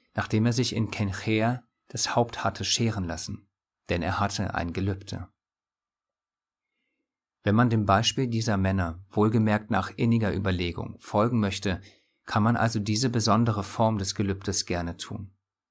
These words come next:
und sich dabei auch wirklich in sich gehend die Frage stellen: „Inwieweit kann ich heute, ohne der vollkommenen Weisung meines Gottes etwas hinzuzufügen,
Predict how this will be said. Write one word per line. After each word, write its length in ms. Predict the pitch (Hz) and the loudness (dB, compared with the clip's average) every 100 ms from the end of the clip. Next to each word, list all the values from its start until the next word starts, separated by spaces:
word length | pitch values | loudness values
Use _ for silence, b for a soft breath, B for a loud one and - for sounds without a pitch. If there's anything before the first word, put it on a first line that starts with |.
| _ _ | _ _
und 140 | 98 | -6
sich 180 | 90 87 | -4 -2
dabei 420 | - 90 101 107 | 4 4 4 2
auch 180 | - 92 | 2 0
wirklich 600 | 101 110 110 95 - - | 0 0 0 -2 -4 -6
in 140 | - 113 | -2 0
sich 260 | 110 101 | -2 -2
gehend 380 | - 98 90 - b b - | 0 0 0 -4 b b -18
die 60 | |
Frage 340 | - 95 90 107 | 0 4 4 2
stellen: 480 | - 107 104 95 b b b _ _ _ | 0 0 0 -4 b b b _ _ _
„Inwieweit 600 | - 95 104 110 123 123 | -4 0 0 2 2 2
kann 180 | 127 113 | 0 0
ich 180 | 101 - | 0 0
heute, 500 | 113 117 92 87 - _ | 0 0 -6 -8 -12 _
ohne 280 | - 117 131 | 0 2 2
der 140 | 107 | 2
vollkommenen 760 | 95 - 120 117 - 104 98 95 | -2 0 -2 0 -2 -2 -2 2
Weisung 320 | 98 104 98 | 2 2 0
meines 300 | 92 90 - | -2 -2 -2
Gottes 320 | 104 98 95 | -2 -2 -4
etwas 340 | - - 92 - | -4 -6 -6 -6
hinzuzufügen, 920 | 85 - 117 - 101 - 95 92 | -4 -4 -4 -6 -8 -4 -2 -2